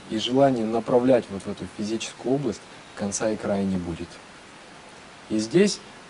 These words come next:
а, мужчина должен немножко выступать такой структурирующей силой. И он должен говорить: "Эй,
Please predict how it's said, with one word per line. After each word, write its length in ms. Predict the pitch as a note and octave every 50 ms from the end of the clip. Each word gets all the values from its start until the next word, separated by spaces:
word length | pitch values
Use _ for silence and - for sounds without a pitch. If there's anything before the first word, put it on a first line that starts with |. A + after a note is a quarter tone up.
| - -
а, 640 | G2 G2 G2 G2 F#2+ F#2+ F#2 F#2 F2+ F2 F2 E2+ E2+ E2+ E2+ - - - -
мужчина 460 | B2 C3 C3+ - - F#3+ G3 F3+ E3
должен 360 | D3 D#3 D#3 D3 C#3+ D3 C3+
немножко 440 | C3+ C3 C#3 D#3+ D#3+ - - - B2
выступать 560 | A#2 A#2+ A#2 - - A#2+ - - D#3 C#3+ -
такой 240 | B2 A2 - A2+ G#2
структурирующей 1080 | - - - B2 A#2+ - - C#3+ C3 C#3+ D3 C3+ B2 A2+ G#2+ - - - G#2+ F#2+ F2 F2 - -
силой. 480 | - - - - B2+ G#2+ F#2+ F2+ E2 D#2 - - - - - - - - - - - - - - - - - - - - - -
И 40 | A2
он 120 | G#2+ A#2
должен 260 | A#2 B2 A2+ A2 A2
говорить: 240 | A2 G#2+ G2+ F2 -
"Эй, 160 | A2+ G#2 F2+